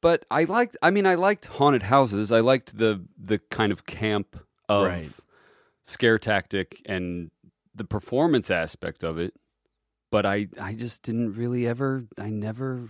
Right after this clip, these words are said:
Speaker 1: really thought about
Speaker 2: What,
Speaker 1: it.
Speaker 2: uh, if I'm, I may ask, what sh-, what denomination were you raised?
Speaker 1: Southern Baptist.
Speaker 2: Oh, wow.
Speaker 1: Mm.
Speaker 2: Okay, what's that like?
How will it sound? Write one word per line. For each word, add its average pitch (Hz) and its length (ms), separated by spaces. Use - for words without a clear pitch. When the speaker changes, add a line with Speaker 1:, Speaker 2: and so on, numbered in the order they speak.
Speaker 1:
really 123 420
thought 120 240
about 120 220
Speaker 2:
What, 175 140
Speaker 1:
it. - 120
Speaker 2:
uh, 131 300
if 117 140
I'm, 113 260
I 101 140
may 90 220
ask, 87 260
what 90 140
sh-, - 100
what 104 320
denomination 90 680
were 78 80
you 76 280
raised? 64 520
Speaker 1:
Southern 135 420
Baptist. - 500
Speaker 2:
Oh, 98 120
wow. 92 360
Speaker 1:
Mm. 90 300
Speaker 2:
Okay, 120 240
what's 135 240
that 107 200
like? - 420